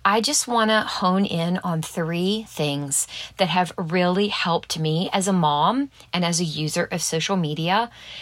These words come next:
and as a mom to teenagers who use social media as well now, and just as a friend who has friends and family on social media. These are really simple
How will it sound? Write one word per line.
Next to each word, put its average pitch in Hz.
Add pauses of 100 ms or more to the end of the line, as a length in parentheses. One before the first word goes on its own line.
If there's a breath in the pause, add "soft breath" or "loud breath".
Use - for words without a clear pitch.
(120)
and 190 (240)
as 143
a 175
mom 156
to 143
teenagers 156
who -
use 147
social 147
media 151
as 143
well 156
now, 143 (680 soft breath)
and 330
just -
as 240
a 349
friend 202
who 190
has 214
friends 190
and 247
family 190
on 147
social -
media. - (1160 loud breath)
These 226
are 233
really 180
simple 220